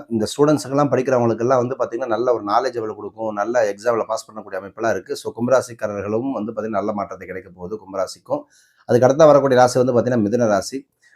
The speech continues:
மிதுன ராசிக்கு வந்து பாத்தீங்கன்னா, பத்தாம் வீட்டுல வந்து நாராயண ராஜயோகம் நடக்கும் பொழுது என்ன ஆகும் அப்படின்னு கேட்டீங்கன்னா, தொழில்ல ஒரு நல்ல மாற்றத்தை கொடுக்கும். பணியிடத்துல, உயர் அதிகாரி இடத்துலலாம் நல்ல முன்னேற்றம்.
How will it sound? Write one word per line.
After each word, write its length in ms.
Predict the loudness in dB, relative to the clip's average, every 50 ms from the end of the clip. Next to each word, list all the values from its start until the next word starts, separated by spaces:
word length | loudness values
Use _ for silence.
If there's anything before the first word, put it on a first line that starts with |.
| _ 2
மிதுன 180 | 4 6 8 8
ராசிக்கு 360 | 8 8 6 4 0 0 2
வந்து 120 | 2 2
பாத்தீங்கன்னா, 320 | 2 2 2 2 2 2 2
பத்தாம் 320 | 4 6 6 6 6 6
வீட்டுல 240 | 2 2 2 0 2
வந்து 120 | 2 2
நாராயண 380 | 2 4 4 6 6 6 6 4
ராஜயோகம் 460 | 2 2 2 2 2 2 2 0 -2
நடக்கும் 320 | -4 -6 -6 -8 -6 -6
பொழுது 180 | -4 -4 -2 -2
என்ன 140 | -2 -2 -2
ஆகும் 160 | -4 -4 -4
அப்படின்னு 240 | -6 -6 -4 -6 -6
கேட்டீங்கன்னா, 340 | -6 -8 -10 -8 -4 -2 0 0 0 -2 -6 -12 _ _ _ _ _ _ 2
தொழில்ல 300 | 4 4 6 6 6 6 8
ஒரு 140 | 8 8 6
நல்ல 200 | 6 2 4 4 4
மாற்றத்தை 440 | 4 4 2 0 -2 -6 -6 -8 -8
கொடுக்கும். 400 | -6 -8 -10 -8 -6 -6 -8 -8 -8 _ _ _ _ _ _ 0
பணியிடத்துல, 540 | 2 4 6 6 6 4 4 4 2 4 6 6
உயர் 320 | 6 6 6 4 4 4
அதிகாரி 340 | 4 2 4 2 2 2 2
இடத்துலலாம் 460 | 0 0 -2 -2 -2 -2 -2 0 -2
நல்ல 200 | -2 -2 -2 -4
முன்னேற்றம். 720 | -4 -4 -4 -4 -2 0 -2 -2 -2 -2 -4 -2 -2 -2